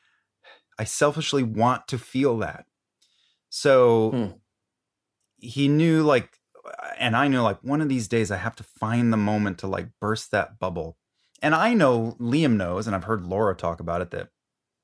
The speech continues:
Speaker 1: Jester is, is giving and, and, and wise and, and kind enough to, like, to not damn him or banish him if she were to know that. But,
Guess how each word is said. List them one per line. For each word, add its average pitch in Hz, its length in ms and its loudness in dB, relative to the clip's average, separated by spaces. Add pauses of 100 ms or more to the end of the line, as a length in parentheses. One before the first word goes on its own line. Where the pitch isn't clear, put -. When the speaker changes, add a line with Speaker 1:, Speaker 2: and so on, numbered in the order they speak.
(380)
Speaker 1:
Jester 117 480 -4
is, 98 400 -4 (580)
is 101 380 -4
giving 120 560 0
and, 101 400 -4
and, 95 380 -4
and 92 340 -6
wise 98 460 -2
and, 92 260 -8
and 90 380 -8 (480)
kind 180 320 -2
enough 90 300 -6
to, 107 120 -4
like, 87 380 -4 (800)
to 117 100 0
not 107 340 0
damn 95 360 -4
him 87 360 -8 (800)
or 95 260 -4
banish 98 480 -2
him 90 420 -6
if 101 200 -6
she - 200 -6
were 92 140 -6
to 107 120 -8
know 92 240 -4
that. 87 300 -6
But, 98 260 -4